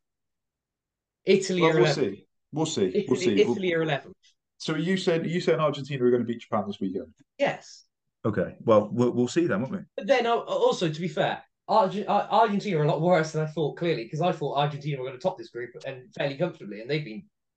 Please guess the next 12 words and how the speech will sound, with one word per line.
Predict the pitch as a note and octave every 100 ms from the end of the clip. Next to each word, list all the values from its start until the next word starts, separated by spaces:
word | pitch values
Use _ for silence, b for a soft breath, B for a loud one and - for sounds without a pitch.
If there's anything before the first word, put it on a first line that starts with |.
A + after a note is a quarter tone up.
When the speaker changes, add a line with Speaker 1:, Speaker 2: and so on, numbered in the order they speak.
| -
Speaker 1:
blooming | C#3 C#3 C#3
awful. | F#3 C#3+ - - _ _ _ _
Speaker 2:
Basically, | C#3 - -
James, | F2+ F#2 F2+
you | F#2+
just | F#2 -
don't | G2 D2
know | F#2+
rubbers. | F#2 F2 E2 D2+ - _ _ _ _
Speaker 1:
<laughs> | - - - G#3 - - G#3
Is | G#3+
it? | D3 -